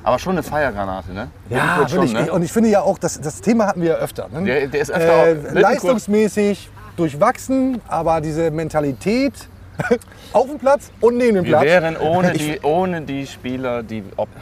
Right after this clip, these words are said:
Speaker 1: ihrer Verletzung, äh, überhaupt nur bei uns, äh,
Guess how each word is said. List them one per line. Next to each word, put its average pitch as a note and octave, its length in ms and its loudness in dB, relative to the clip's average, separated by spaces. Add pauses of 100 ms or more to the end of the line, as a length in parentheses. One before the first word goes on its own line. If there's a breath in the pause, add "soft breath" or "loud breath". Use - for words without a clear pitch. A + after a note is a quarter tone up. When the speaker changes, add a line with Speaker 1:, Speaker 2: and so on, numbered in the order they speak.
(120)
Speaker 1:
ihrer G#2+ 200 -4
Verletzung, A#2+ 840 -6
äh, A2 280 -4
überhaupt G#2 500 -8
nur A2+ 220 -6
bei G#2 260 -2
uns, G#2 400 -10
äh, G2+ 220 -8